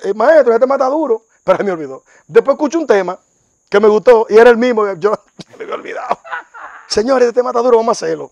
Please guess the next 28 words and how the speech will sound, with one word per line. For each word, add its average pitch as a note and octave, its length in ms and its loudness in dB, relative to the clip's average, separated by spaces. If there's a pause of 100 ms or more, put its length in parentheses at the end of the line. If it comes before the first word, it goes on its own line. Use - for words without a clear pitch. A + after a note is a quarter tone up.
(120)
pero E3+ 160 0
ya F3+ 160 0
como A3 260 4
orden. D3 340 0 (1200)
Viejo, C#3 260 -8
nosotros C3+ 220 -14
hicimos G#3+ 180 -14
el E3+ 60 -14
tema F#3 260 -10 (160)
pa' C3+ 140 -6
en A#2+ 100 -16
vivo, A2 360 -16 (640)
loco, - 460 -20 (280)
y A#2+ 120 -20
fue C#3+ 200 -12
al D#3 80 -10
final D3 280 -16
de C#3+ 100 -16
la C#3 80 -16
gira, A2 360 -20 (500)
y A#2+ 100 -20
la B2 140 -20
gente A2+ 260 -20
loco, - 340 -20 (140)
loca A#2 420 -20
con - 180 -20
ese - 180 -20
tema, B2 340 -20